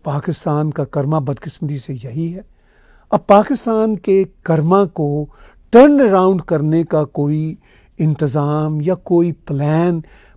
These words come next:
पाकिस्तान की एलीट के पास नहीं है? क्या वो अपनी तकदीर को बेहतर नहीं कर सकते? जो कुछ अब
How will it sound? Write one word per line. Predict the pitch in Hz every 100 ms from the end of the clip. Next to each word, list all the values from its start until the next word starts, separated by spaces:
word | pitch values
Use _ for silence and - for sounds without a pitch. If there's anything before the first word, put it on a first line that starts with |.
| -
पाकिस्तान | 147 139 - - 151 147
की | 139 156 233 -
एलीट | 131 139 156
के | -
पास | 156 151 151 -
नहीं | 123 120 104 147
है? | 185 185 - - - - _ _ -
क्या | 214 233
वो | 226 233
अपनी | - - 190
तकदीर | - 170 156 156 175
को | 147 165
बेहतर | 139 117 147 - 135
नहीं | 135 135
कर | 165 180
सकते? | - 190 _ 262 254 _ _ _ - -
जो | 135 185 240
कुछ | 285 -
अब | 240